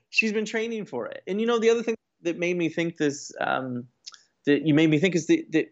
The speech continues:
uh, they did mention at Celebration, one of the things they revealed that I think Daisy herself said it, was that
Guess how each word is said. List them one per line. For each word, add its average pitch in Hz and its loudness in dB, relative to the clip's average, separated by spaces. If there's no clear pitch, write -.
uh, 151 4
they 165 4
did 196 2
mention 190 0
at 147 -8
Celebration, 139 0
one 123 0
of 147 0
the 160 -2
things 156 -4
they 131 2
revealed 123 0
that 110 -4
I 123 0
think 180 -2
Daisy 139 2
herself 127 -2
said 143 0
it, 107 0
was 123 -2
that 143 2